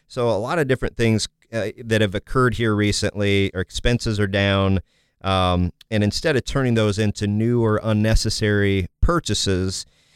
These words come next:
you can use them as a new source of savings. And one of the things that we often talk about on our show are some basic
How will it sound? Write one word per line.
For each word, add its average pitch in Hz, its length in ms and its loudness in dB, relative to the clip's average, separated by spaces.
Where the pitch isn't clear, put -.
you 117 120 -2
can - 200 -4
use 131 200 -2
them 120 220 2
as 104 100 -2
a 107 80 0
new 104 240 2
source 101 420 0
of 87 100 -6
savings. 85 680 -2
And 92 360 -2
one 113 160 -2
of 123 60 0
the 123 80 -2
things 120 280 0
that 110 100 -4
we 107 160 -2
often 104 360 2
talk 110 320 -2
about 98 400 0
on 98 180 0
our 95 100 2
show 110 380 0
are 104 60 0
some 101 260 0
basic 110 540 0